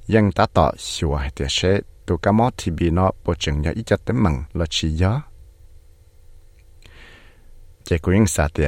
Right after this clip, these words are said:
do là má nhưng chừng giờ ít cho tấm mặn. Thế nhưng giờ đi tới ít cho tấm mặn, nó cá hủ lo chập lại. Cú xã thì tới châu Australia nó yếu chủ xã thì còn nó giờ ít cho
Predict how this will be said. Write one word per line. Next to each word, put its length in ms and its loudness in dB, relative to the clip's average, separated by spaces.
do 280 6
là 100 4
má 180 2
nhưng 180 2
chừng 180 -2
giờ 80 2
ít 60 0
cho 120 -2
tấm 220 0
mặn. 180 0
Thế 140 2
nhưng 160 8
giờ 160 8
đi 160 6
tới 120 4
ít 100 0
cho 160 2
tấm 220 2
mặn, 180 2
nó 240 4
cá 100 2
hủ 440 -4
lo 260 4
chập 260 -8
lại. 160 -6
Cú 120 2
xã 220 4
thì 160 4
tới 100 4
châu 160 4
Australia 360 2
nó 100 2
yếu 140 2
chủ 320 -4
xã 280 0
thì 100 -2
còn 160 -2
nó 100 2
giờ 120 2
ít 140 -2
cho 120 4